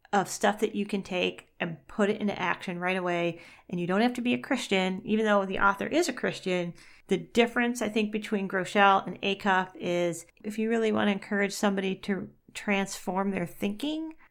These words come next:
who doesn't want to get involved in all the spiritual stuff, then I would recommend Soundtracks. All right, n-, number eight is The Artist Way by Julia Cameron, which is an older book. Uh, I think it's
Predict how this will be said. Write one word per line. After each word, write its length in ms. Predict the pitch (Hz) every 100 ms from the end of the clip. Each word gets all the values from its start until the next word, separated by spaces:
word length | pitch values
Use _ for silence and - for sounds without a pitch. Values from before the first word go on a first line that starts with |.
| _ -
who 340 | 196 190 190 -
doesn't 280 | - 208 226
want 160 | 220 220
to 40 |
get 240 | 202 214
involved 460 | 208 180 180 196 202
in 80 | 175
all 140 | 185
the 80 | 185
spiritual 840 | - - 202 208 226 220 220 233 - _ -
stuff, 520 | - - 233 247 - - - - - -
then 100 | 185
I 140 | 185
would 100 | 190
recommend 420 | 180 175 180 180 160
Soundtracks. 800 | 165 165 160 175 156 - - - - - -
All 80 | 214
right, 160 | 214
n-, 120 | 226 226 - _ _
number 220 | 247 247 262
eight 240 | 247 226
is 200 | 214 196
The 180 | - -
Artist 520 | - 226 240 247 - - -
Way 360 | 196 214 214
by 160 | 208 196
Julia 320 | - 220 208
Cameron, 600 | 202 - 220 202 190 180
which 220 | 190 208
is 160 | 208 -
an 140 | - -
older 280 | 196 220 302
book. 380 | - 233 233 - _ - -
Uh, 40 |
I 280 | 180 185 180
think 160 | 180 180
it's 360 | 170 - -